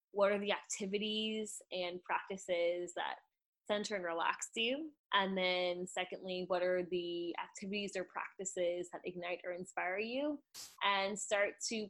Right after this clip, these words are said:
practice those and integrate those into your routine in advance of the holidays. You'll have this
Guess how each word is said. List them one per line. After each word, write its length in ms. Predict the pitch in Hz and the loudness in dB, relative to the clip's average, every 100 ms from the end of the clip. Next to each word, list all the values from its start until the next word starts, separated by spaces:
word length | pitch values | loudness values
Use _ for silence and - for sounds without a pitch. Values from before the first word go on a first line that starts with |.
| - | 0
practice 480 | 185 175 - 196 - | 0 0 -2 -4 4
those 360 | 185 180 180 180 | 6 6 2 0
and 80 | 202 | -4
integrate 480 | 196 - 202 180 190 | -4 0 0 2 0
those 220 | 185 - | -4 -4
into 220 | 190 202 | -4 -2
your 180 | 175 175 | -4 -4
routine 420 | 180 - 214 196 | -6 -4 -4 -2
in 120 | 180 | -2
advance 360 | 175 180 180 - | -2 -2 -4 -4
of 80 | 175 | -6
the 80 | - | 0
holidays. 680 | 196 233 208 185 170 175 - - _ _ _ | 2 2 2 0 0 -4 -8 -14 _ _ _
You'll 160 | 196 190 - | -2 -2 8
have 460 | 196 196 202 202 180 | 10 12 10 8 6
this 360 | 180 175 - | 6 4 0